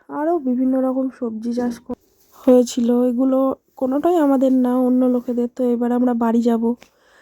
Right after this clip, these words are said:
আর দেখো ছেলেকে স্নান করিয়ে রেখে এসেছি বোনের কাছে, এবারে বাড়ি গিয়ে আমি করব। আর এই যে পুকুরটা দেখতে পাচ্ছ, এটা আমার দিদাদের পুকুর, এতে মাছ নেই, শুধু পানাই আছে।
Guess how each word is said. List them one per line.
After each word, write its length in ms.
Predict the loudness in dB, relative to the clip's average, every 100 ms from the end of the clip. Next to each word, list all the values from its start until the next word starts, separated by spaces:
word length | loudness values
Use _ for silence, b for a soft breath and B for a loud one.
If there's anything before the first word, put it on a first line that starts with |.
| b b b _
আর 200 | -4 -4 -4 -8 _ _ -2
দেখো 380 | 0 0 -2 -4 -4 B B B -20 _ _ _ _ _ -16
ছেলেকে 360 | -4 -2 -2 -4
স্নান 320 | -4 -2 -2 -2
করিয়ে 360 | -2 -2 -2 -2
রেখে 280 | -4 -4 -4
এসেছি 260 | -4 -6
বোনের 360 | -4 -2 -4 -4
কাছে, 280 | -8 -12 -10
এবারে 240 | -8 -4 -4
বাড়ি 280 | -2 -4 -4
গিয়ে 220 | -2 -2
আমি 240 | -2 -2
করব। 300 | -4 -8 -8 -10 -12 b b b b -8
আর 100 | -2
এই 120 | 0
যে 100 | 0
পুকুরটা 380 | -2 -4 -6 -6
দেখতে 280 | -4 -6 -4
পাচ্ছ, 200 | -4 -4 -4
এটা 160 | -6 -4
আমার 140 | -4
দিদাদের 380 | -2 -2 -2 -4
পুকুর, 360 | -8 -12 -12 -12 -16 B B B _ -6
এতে 160 | 0
মাছ 260 | 0 0 -2 -4
নেই, 140 | -4
শুধু 240 | -4 -6 -6 -6
পানাই 360 | -6 -4 -4 -4
আছে। 300 | -8 -12